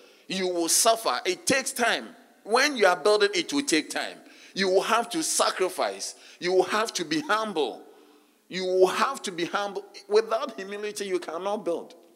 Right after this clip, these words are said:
Without sacrifice, without a certain understanding. That's why you need the grace of God to come upon you so that you'll be able to build.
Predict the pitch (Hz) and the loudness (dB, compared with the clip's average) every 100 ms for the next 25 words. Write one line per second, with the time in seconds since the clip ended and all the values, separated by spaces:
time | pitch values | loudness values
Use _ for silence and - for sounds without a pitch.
0 | _ _ _ _ _ _ - 415 - - | _ _ _ _ _ _ 2 2 4 0
1 | 294 - - 233 - 233 - 143 123 - | 0 2 4 2 2 2 2 -2 -4 -6
2 | 175 190 208 226 208 190 - 226 226 220 | -2 0 2 2 4 2 2 0 -2 -4
3 | 170 180 165 160 208 196 180 147 285 254 | -4 -4 -4 -4 -4 -4 -4 -6 -4 -4
4 | - 208 220 214 - 165 185 190 185 185 | -4 -4 -4 -6 -12 -8 -6 -4 -4 -6
5 | 208 311 311 277 180 156 - 196 214 - | 0 0 0 0 0 0 0 0 -2 -2
6 | 151 127 165 170 127 - 160 151 113 - | -2 0 -2 -2 -8 -6 -6 -4 -6 -8
7 | 113 123 107 160 156 127 110 101 107 104 | -8 -8 -6 -2 -2 -2 -4 -6 -8 -8
8 | 104 - 80 85 | -12 -12 -10 -12